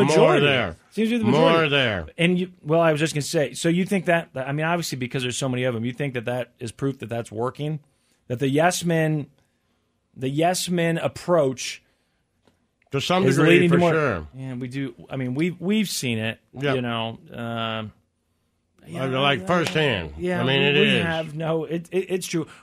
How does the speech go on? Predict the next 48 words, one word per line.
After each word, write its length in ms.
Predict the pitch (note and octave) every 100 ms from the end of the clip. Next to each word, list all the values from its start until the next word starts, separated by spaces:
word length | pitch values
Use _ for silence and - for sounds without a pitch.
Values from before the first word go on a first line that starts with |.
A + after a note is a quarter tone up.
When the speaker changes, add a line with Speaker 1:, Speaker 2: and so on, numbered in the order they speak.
| -
Speaker 2:
Well, 120 | F#3
that's 200 | C4+ -
on 100 | A#3+
my 160 | G#3
other 140 | G#3 G3
piece 240 | F#3+ F#3
of 80 | E3+
actual 320 | E3+ F3+ E3
career 440 | D3 D3+ F3 A#3 G3
advice 360 | B2+ B2 A#2
outside 440 | D#3+ E3 - E3+ D#3
of, 100 | C3+
like, 220 | C3+ C3
when 100 | C#3+
you're 140 | C3
looking 240 | C3+ D3 D#3
for 80 | C#3
a 40 |
job 240 | C3+ C3+
or 40 | B2
what 160 | C3
you're 80 | C3+ C3
gonna 120 | A#2
do 200 | A#2+ E3+
for 180 | D3+ A#2+
a 40 |
job. 300 | A2+ G#2 G#2 - - -
The 100 | C#4
thing 140 | C4+
is, 100 | A#3+
like, 200 | G#3+ - - -
you 80 |
know, 60 | C#4
hey, 320 | B3+ C#4 D#3 -
I 60 | F#3+
know 80 | A3+
this 120 | G#3+
sounds 180 | G3+ E3
crazy, 160 | F#3+
but 200 | D#3 - - D3
do 120 | F#3+
what 100 | G#3+
your 80 | C#3
boss 240 | C#3+ E3
tells 220 | G3+ G3
you 80 | G#3
to 80 | G#3+
do. 180 | A#3